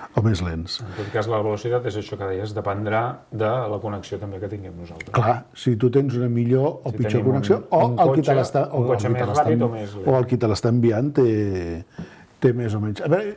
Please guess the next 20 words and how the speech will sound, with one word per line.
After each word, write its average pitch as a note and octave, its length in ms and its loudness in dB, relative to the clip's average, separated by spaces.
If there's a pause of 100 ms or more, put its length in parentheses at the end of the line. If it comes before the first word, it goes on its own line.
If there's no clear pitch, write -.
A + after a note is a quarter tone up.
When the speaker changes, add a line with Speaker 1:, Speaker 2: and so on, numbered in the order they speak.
(120)
Speaker 1:
per E3 180 2
què F#3+ 140 4 (760)
tot G3 160 2
aquest F#3+ 320 -2 (540)
show D3 340 2
que C3+ 80 -6
estem B2+ 180 -4
parlant, A#2+ 320 2
o A2+ 40 -4
tot C#3+ 140 -4
aquest C#3 200 -6
follon C3+ 220 2
que C3 100 0
ara B2 60 2
estem B2+ 200 -2
parlant A2 280 -2
tots G#2+ 140 -4
de G#2+ 60 -4
la G#2 120 -2
neutralitat, G#2 520 -2